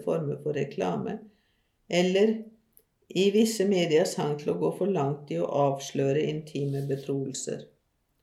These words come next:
Bluferdigheten drives til å leve på en måte som gjør det mulig å ta imot og stå imot motepress og press fra fremherskende ideologier.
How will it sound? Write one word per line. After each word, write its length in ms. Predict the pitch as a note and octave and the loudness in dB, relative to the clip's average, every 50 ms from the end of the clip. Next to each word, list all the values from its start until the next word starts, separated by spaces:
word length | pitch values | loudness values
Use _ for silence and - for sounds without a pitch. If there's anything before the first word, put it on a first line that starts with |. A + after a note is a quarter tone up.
| _ _ _ _ _ _ _ _ _ _ _ _ _ _ _ _ _ _ _ _ _ _ E3+ | _ _ _ _ _ _ _ _ _ _ _ _ _ _ _ _ _ _ _ _ _ _ 2
Bluferdigheten 1000 | F3+ G3+ A3+ A3+ A3+ - - G3 E3 D#3 C#3+ C#3+ D#3 D#3+ D#3 - - G3 G#3+ A#3 A3+ - - - - _ _ _ _ | 4 6 6 6 6 4 4 4 4 4 4 4 4 4 4 4 2 0 0 0 0 -2 -6 -14 -20 _ _ _ _
drives 500 | - D#3 E3 G3+ A3+ A3 G3 F3 G#3 - - | -12 -2 4 6 6 8 6 6 2 0 0
til 100 | G3 G3 | 0 4
å 40 | A#3 | 8
leve 280 | A#3 A3+ G#3+ F#3 D#3+ - - | 10 10 10 8 6 2 0
på 80 | F#3+ E3+ | -2 0
en 100 | F3 F3+ | 0 0
måte 320 | G3 F#3+ E3+ E3+ - - | 0 0 -2 -2 -4 -6
som 100 | E3 D#3+ | -4 -2
gjør 200 | D#3 D#3 D#3 D#3 | 0 0 0 2
det 80 | E3 F3 | 2 2
mulig 380 | F#3+ G#3+ G#3+ F#3 D3 C#3 D3 | 4 4 4 2 2 0 0
å 100 | - - | -2 -2
ta 160 | - E3+ E3 E3 | -2 -2 -2 0
imot 540 | F3 F#3 E3+ D3+ D3 F#3 - - - - - - _ _ _ _ _ _ _ _ _ _ _ _ _ _ _ _ _ - | 0 0 0 0 -2 -4 -8 -12 -16 -20 -20 -20 _ _ _ _ _ _ _ _ _ _ _ _ _ _ _ _ _ -6
og 120 | F3 F3+ F3+ | -4 -4 -2
stå 220 | - - F#3 F#3 F#3+ G3+ | 0 4 6 6 8 8
imot 560 | G#3 A3+ G#3+ G3+ G#3 B3+ C4+ - - - - - F#3 | 8 8 8 8 6 4 0 -4 -6 -12 -14 -12 -6
motepress 840 | - G3 A3+ A3+ G3+ - - - B2+ - - D3+ D3 D#3 D#3 - - - - - - _ _ _ _ _ _ _ _ _ _ - | -2 0 2 2 2 0 -4 -6 -6 -6 -2 0 0 0 0 -2 -6 -10 -10 -12 -16 _ _ _ _ _ _ _ _ _ _ -10
og 200 | - E3 E3+ - - | -8 -8 -8 -6 0
press 300 | - E3+ D#3+ E3 - - - - | 2 2 2 2 0 -6 -10 -12
fra 240 | - - E3 E3 F3+ F3+ F3+ - - _ - | -10 -8 -6 -4 -4 -6 -8 -12 -18 _ -8
fremherskende 880 | - D3+ D3+ D3+ C#3+ C#3+ D3+ D3+ D3 C#3+ - - - - C3+ C#3 C#3+ C#3+ | -4 -2 -2 -2 -2 -4 -4 -4 -6 -6 -8 -8 -6 -6 -4 -4 -4 -4
ideologier. 960 | - D3 D3 C#3+ C#3+ C#3 C#3 C#3 C#3+ C#3+ C#3+ C#3 C3 C3 C3 C3+ - - - | -4 -6 -4 -2 -2 0 0 2 0 0 -2 -4 -6 -8 -8 -8 -10 -12 -14